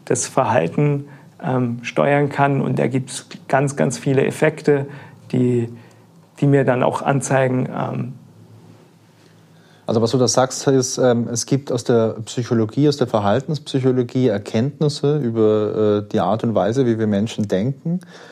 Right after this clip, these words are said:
Speaker 2: Und diese Erkenntnisse, die überträgt man jetzt ins Design und versucht, äh, sich diese Erkenntnisse irgendwie,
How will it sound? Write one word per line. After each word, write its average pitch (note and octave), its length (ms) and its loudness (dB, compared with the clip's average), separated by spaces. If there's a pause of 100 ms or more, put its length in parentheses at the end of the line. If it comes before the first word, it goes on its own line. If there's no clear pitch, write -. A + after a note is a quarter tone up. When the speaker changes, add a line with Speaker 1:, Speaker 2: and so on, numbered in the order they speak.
(340)
Speaker 2:
Und A2 200 -4
diese C#3 280 2
Erkenntnisse, C3+ 1120 0
die A#2 200 -2
überträgt A#2+ 880 0
man A2 180 4
jetzt G2+ 480 -2
ins A2 380 0
Design G#2 580 0
und C3 120 -2
versucht, - 680 -2
äh, A2 400 2
sich A2 200 -8
diese A#2+ 260 0
Erkenntnisse A2+ 560 -2
irgendwie, A2 840 -2